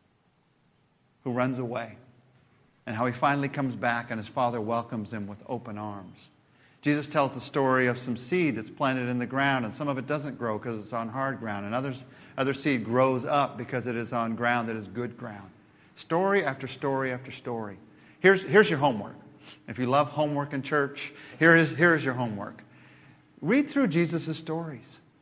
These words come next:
and use those stories in your parenting whenever you can. Use those stories somehow to picture to your children what God can do in their lives. Jesus tells the story of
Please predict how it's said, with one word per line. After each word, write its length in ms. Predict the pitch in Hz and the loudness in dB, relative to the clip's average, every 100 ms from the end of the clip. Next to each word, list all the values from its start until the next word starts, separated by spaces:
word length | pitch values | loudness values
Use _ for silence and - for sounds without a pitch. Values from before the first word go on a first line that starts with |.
| _ 156 | _ 0
and 200 | 147 147 | 2 4
use 280 | 214 220 | 2 2
those 300 | 170 185 196 | 2 2 2
stories 540 | - - 170 156 123 123 | -2 0 4 6 4 2
in 140 | 131 | -2
your 100 | 131 | -2
parenting 540 | 131 147 135 123 120 110 | -2 -2 -2 -2 -6 -6
whenever 300 | 107 104 107 | -6 -6 -6
you 120 | 104 | -8
can. 280 | - 92 - - _ _ _ _ _ _ _ - | -12 -16 -18 -20 _ _ _ _ _ _ _ 2
Use 240 | 151 175 | 2 4
those 240 | 185 180 - | 2 2 -2
stories 460 | - 165 151 139 | 2 4 6 2
somehow 400 | 151 147 139 135 | 0 -2 0 0
to 80 | 123 | 0
picture 440 | 123 175 165 151 131 | -4 -6 -4 -4 -4
to 120 | 123 | -2
your 140 | 123 | -4
children 540 | 120 139 131 113 110 104 - - - | -4 -8 -6 -6 -8 -8 -16 -20 -4
what 200 | 131 110 | -2 4
God 260 | 120 123 | 4 4
can 140 | 127 107 | 0 -4
do 160 | 113 | -4
in 60 | 110 | -4
their 120 | 107 | -4
lives. 240 | 110 104 95 | -2 -2 2
Jesus 320 | 151 160 160 | 2 2 2
tells 280 | 170 151 139 | 4 4 0
the 80 | |
story 500 | 127 - 165 151 143 | -6 4 8 10 10
of 200 | 127 123 | 6 2